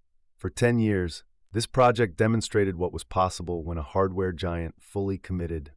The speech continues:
to software optimization. Its contributions will continue to live on in mainstream distributions, but the world has lost one of its most important technological experimentation laboratories.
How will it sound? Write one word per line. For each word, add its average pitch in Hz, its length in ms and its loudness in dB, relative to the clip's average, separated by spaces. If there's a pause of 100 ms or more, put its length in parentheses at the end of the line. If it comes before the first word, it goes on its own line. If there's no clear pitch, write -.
to - 100 -16
software 80 540 -6
optimization. 76 800 -10 (1040)
Its - 140 -12
contributions 107 840 0
will 87 100 -6
continue 101 520 -2
to - 120 -6
live 92 240 0
on 87 320 -2
in 80 160 -6
mainstream 87 560 -4
distributions, 82 920 -10 (640)
but 85 160 -8
the 90 80 0
world 104 460 6
has 87 160 -2
lost 90 380 0
one 92 240 -2
of 85 100 -4
its - 180 -8
most 90 300 -4
important 90 500 -2
technological 85 800 -4
experimentation 85 920 -6
laboratories. 76 840 -10